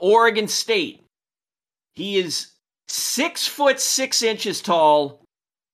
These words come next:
and weighs two hundred fifty-three pounds and ran a four six one forty.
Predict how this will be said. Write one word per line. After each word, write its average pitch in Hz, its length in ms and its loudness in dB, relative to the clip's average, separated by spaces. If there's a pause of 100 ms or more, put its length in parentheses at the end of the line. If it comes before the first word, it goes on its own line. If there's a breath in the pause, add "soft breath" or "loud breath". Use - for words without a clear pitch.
(340)
and 170 180 -4
weighs 185 280 -2
two 226 240 -4
hundred 208 300 -2
fifty-three 180 600 -6
pounds 143 720 -2 (460)
and 156 180 -4
ran 175 240 2
a 165 40 -4
four 196 300 -2
six 185 360 -6
one 160 240 -4
forty. 127 480 -4